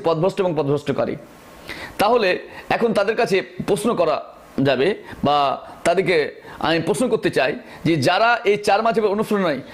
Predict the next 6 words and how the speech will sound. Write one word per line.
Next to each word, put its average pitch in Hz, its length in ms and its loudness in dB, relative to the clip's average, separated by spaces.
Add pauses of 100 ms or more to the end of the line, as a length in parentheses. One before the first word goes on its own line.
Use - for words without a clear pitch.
(220)
তারা 185 180 2
হলেন 226 240 2
সাহাবী, 180 420 -2 (800)
তারা 196 200 4
হলেন 254 320 0 (460)
তাবেঈগণ, 196 680 2